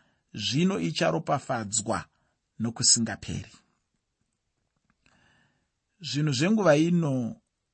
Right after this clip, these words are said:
zvinoita sezvinofadza nekugutsa.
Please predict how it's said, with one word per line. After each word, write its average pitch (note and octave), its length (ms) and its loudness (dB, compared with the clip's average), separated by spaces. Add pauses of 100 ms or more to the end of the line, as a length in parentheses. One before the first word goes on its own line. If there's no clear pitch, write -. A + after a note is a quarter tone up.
(220)
zvinoita C#3+ 480 0
sezvinofadza A#2+ 1080 -2 (560)
nekugutsa. A2 760 -6